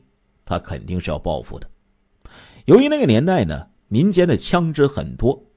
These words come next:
所以啊，他才得以杀害了二十一个人。但是啊，就算那时候没有枪啊，这王浩肯定也一样会去杀人呢，只是效率没这么高罢了。最后老几-，老刘啊，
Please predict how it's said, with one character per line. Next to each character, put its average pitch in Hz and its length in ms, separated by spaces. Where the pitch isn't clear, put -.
所 - 320
以 - 160
啊， - 160
他 - 180
才 67 160
得 80 200
以 73 160
杀 82 240
害 85 120
了 65 80
二 64 200
十 - 140
一 90 120
个 95 100
人。 - 160
但 185 160
是 185 100
啊， 160 260
就 240 220
算 151 120
那 143 100
时 92 60
候 107 60
没 95 120
有 165 120
枪 139 360
啊， - 200
这 - 140
王 98 200
浩 - 280
肯 78 200
定 139 140
也 - 100
一 - 140
样 139 160
会 95 140
去 82 120
杀 82 260
人 62 240
呢， - 80
只 65 180
是 - 300
效 185 360
率 71 180
没 82 160
这 80 80
么 - 120
高 78 240
罢 - 300
了。 - 100
最 90 180
后 82 160
老 76 160
几-， 71 220
老 78 180
刘 82 200
啊， - 220